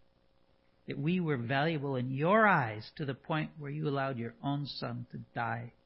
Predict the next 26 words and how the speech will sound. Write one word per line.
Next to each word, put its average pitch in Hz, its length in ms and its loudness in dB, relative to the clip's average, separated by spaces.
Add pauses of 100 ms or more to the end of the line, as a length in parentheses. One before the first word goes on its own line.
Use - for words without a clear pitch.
(200)
a 139 40 -20 (160)
horrible 156 320 -2
death 117 280 -6
on 120 100 -4
a 117 60 -6
cross, 117 360 -12 (1500)
because 131 320 -6
he 160 100 -2
alone 135 500 -2 (120)
could 120 140 -6
make 120 180 -4
it - 80 -10 (160)
through 127 340 -4 (280)
death 104 220 -12 (760)
and 123 120 -10
come 147 160 0
out 135 200 0
the 131 120 -4
other 127 180 -4
side 104 420 -12
and, 110 200 -12 (760)
and 117 180 -8
bring 117 220 -4
us 110 160 -6
with 113 160 -6
him. - 160 -14